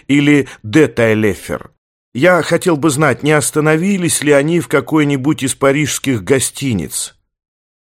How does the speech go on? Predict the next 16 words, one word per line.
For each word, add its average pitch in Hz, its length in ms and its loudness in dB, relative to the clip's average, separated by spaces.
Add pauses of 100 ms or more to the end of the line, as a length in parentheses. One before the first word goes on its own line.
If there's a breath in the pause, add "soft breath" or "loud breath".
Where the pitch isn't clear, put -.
(160)
Имена 139 460 2
он 123 100 0
записал 127 460 -2
на 120 180 0
карточке 139 680 -2 (260 loud breath)
и 180 140 -2
передал 143 500 2
её 139 320 -2
Грюберу, 139 720 2 (220 loud breath)
приложив 143 560 2
пятьсот 135 480 -4
франков. - 720 -6 (480)
Когда 131 300 0
Корсо 123 380 -2
давал 117 320 0
чаевые 123 800 -2